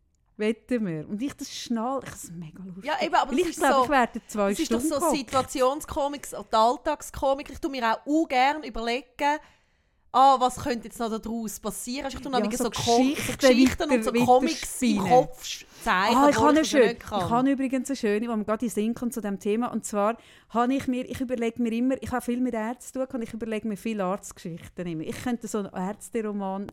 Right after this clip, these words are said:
Speaker 1: äh, könnte ich
Speaker 2: Hey, weisst du, das habe ich
Speaker 1: schreiben.
Speaker 2: letztens gesucht am Kiosk, an so einem grossen Bahnhofkiosk, wie mir das plötzlich in den Sinn gekommen ist.
Speaker 1: Ja.
Speaker 2: Es hat doch früher, wo ich,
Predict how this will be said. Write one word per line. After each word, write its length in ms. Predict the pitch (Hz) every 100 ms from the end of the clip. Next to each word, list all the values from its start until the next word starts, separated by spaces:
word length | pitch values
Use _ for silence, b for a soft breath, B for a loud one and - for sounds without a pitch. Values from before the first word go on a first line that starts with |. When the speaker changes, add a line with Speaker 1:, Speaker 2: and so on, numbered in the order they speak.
| -
Speaker 1:
äh, 320 | 196 190 190 b b b b
könnte 320 | 214 214 - 196
ich 60 |
Speaker 2:
Hey, 160 | 214 214
weisst 240 | 208 -
du, 20 | 277
das 100 | 254
habe 120 | 247
ich 80 | 233
Speaker 1:
schreiben. 140 | 226
Speaker 2:
letztens 280 | 247 - -
gesucht 400 | - 247 254 -
am 80 | 240
Kiosk, 460 | 240 226 160 156 -
an 60 | 190
so 60 |
einem 120 | 190 185
grossen 400 | 190 208 - 196
Bahnhofkiosk, 720 | 185 208 226 - 208 185 -
wie 40 |
mir 60 | 180
das 100 | 180
plötzlich 360 | 208 208 - 208
in 40 |
den 40 | 190
Sinn 240 | 214 233
gekommen 420 | 240 226 220 143
ist. 120 | 143 180
Speaker 1:
Ja. 160 | 165 214 269 B B 220
Speaker 2:
Es 140 | 185 190
hat 140 | 202 -
doch 120 | - _ _
früher, 560 | - - 190 202 240 302 269 294
wo 80 | 190
ich, 80 | 190